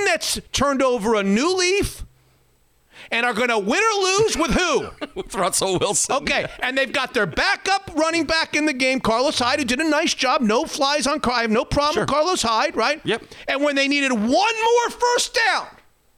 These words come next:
Speaker 1: one more, <laughs> the team that's turned over a new leaf and put the ball in Russell Wilson's hands and have decided they aren't gonna win or lose a game unless number three does it, what did they do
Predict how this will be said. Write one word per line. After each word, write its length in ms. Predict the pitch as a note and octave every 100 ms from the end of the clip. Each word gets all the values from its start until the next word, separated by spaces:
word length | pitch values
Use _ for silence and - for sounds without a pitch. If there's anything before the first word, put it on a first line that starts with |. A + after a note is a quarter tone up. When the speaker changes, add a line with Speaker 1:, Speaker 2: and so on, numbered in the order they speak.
| _ _ _ - F3+
Speaker 1:
one 480 | D#3+ A3+ F#4+ G#4+ A4
more, 500 | A4 G4+ C4+ - - - _ _ _ _
<laughs> 340 | A2 - -
the 100 | B3
team 360 | A#3+ - F4+ A4 A#4
that's 220 | G4 -
turned 340 | - F4 F4
over 320 | D#4 D#4 D#4 C4+
a 100 | G3
new 420 | G3+ C#4+ G#4+ G4+
leaf 440 | D#4 F3 - - - - - - _ _ _ _ -
and 200 | A3+ A3+
put 200 | - -
the 80 | G4
ball 420 | F4+ F4 F4+ F4+
in 100 | B3+
Russell 320 | C4 D4 E4
Wilson's 420 | C#4+ C#4+ C4+ C#4+ -
hands 360 | B3 A#3 A3+
and 100 | G#3+
have 120 | G3 D#3
decided 580 | F#3 - C#4 E4 F4 - -
they 120 | F#3+
aren't 340 | - C4 F#4 F4
gonna 180 | D#4+ A#3+
win 360 | G3+ D4+ F4+ E4+
or 140 | A#3
lose 440 | G#3+ A#3 D4 D#4+ B3+
a 100 | G#3
game 480 | D#3 B3 C#4 C#4+ C4+ - - -
unless 420 | G#3 G3+ F#3 -
number 340 | G#3 E4 E4
three 360 | D4+ - B3+ B3
does 280 | A3+ F#3 B2
it, 180 | - - _ _ - _
what 340 | A2+ A#2+ G3
did 120 | C#4 A#3
they 160 | C4
do 380 | G3 A#3+ A3+ F3